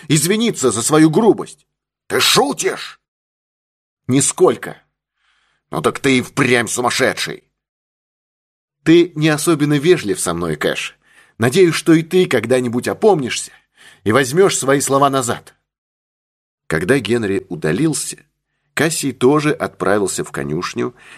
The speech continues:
вывел своего коня и поскакал верхом вслед за кузеном. Но на полдороге свернул в рощу и поехал к хижине Мигуэля Диаса.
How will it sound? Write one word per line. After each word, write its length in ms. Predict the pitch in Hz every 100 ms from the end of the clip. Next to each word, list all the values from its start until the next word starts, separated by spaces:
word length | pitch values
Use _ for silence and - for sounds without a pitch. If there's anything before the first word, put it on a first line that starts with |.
| -
вывел 380 | 85 160 147 123
своего 380 | - 92 90 80
коня 360 | 69 80 151
и 220 | - 98
поскакал 720 | 95 87 - - - 98 123 107
верхом 560 | 78 - 85 110 113 _ _
вслед 280 | - 82 92
за 140 | 80
кузеном. 640 | 78 85 80 98 73 - _ _ _ - -
Но 240 | 80 85 87
на 120 | 85
полдороге 640 | 82 90 80 82 135 135 131
свернул 480 | 101 104 98 90
в 100 | 78
рощу 600 | 80 110 143 - 185 - - _ _ -
и 140 | 110
поехал 600 | 110 101 95 110 - 117 104
к 80 |
хижине 580 | - 98 113 104 101 104
Мигуэля 640 | - 95 82 82 82 85 80
Диаса. 560 | 71 78 67 - -